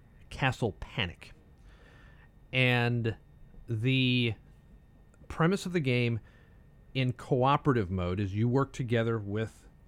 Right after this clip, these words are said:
a partner, and you have the Well of Saiba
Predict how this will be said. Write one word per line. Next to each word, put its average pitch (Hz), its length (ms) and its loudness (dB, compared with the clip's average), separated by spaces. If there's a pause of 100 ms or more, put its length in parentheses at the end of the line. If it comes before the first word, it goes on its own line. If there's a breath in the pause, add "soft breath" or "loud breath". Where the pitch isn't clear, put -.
(760)
a 117 200 0
partner, 85 500 -4 (680 soft breath)
and 123 180 2
you 127 120 4
have 131 260 4
the 120 80 4
Well 117 380 4
of 113 100 2
Saiba 110 500 0